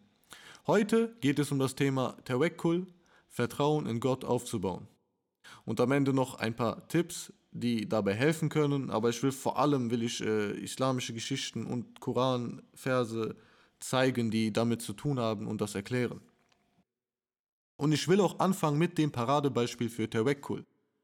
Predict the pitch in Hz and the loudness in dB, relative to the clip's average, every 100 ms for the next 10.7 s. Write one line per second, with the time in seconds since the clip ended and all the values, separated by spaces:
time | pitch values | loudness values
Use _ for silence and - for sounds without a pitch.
0 | _ _ 104 117 - 175 208 196 - 117 | _ _ -6 -4 0 4 4 2 -2 0
1 | 156 185 147 - 123 127 120 123 123 104 | 2 2 0 0 2 4 2 0 0 0
2 | 113 131 139 131 123 113 110 104 120 120 | 2 2 2 0 0 2 0 2 0 2
3 | 123 131 120 113 - 104 107 110 101 110 | 0 0 0 -2 -2 -4 -2 -2 -2 0
4 | 110 - 104 101 - - 107 - 104 104 | 0 0 -4 -4 -4 -6 -4 -4 -4 -2
5 | 101 113 - 95 - 123 120 90 - - | -4 -4 -2 -2 -2 -4 -4 -6 -8 -10
6 | 101 - 185 190 156 131 123 185 180 175 | -10 0 2 2 2 2 2 0 2 0
7 | 185 - 165 170 - 143 123 170 175 190 | 0 -2 0 0 2 0 2 2 2 0
8 | 208 123 120 113 - - - - - - | 0 0 -2 -6 -12 -20 -20 -20 -20 -20
9 | - _ _ - 220 269 - 151 151 151 | -20 _ _ 0 4 4 2 -2 2 4
10 | 135 - 123 - 196 233 | 4 0 -2 2 4 2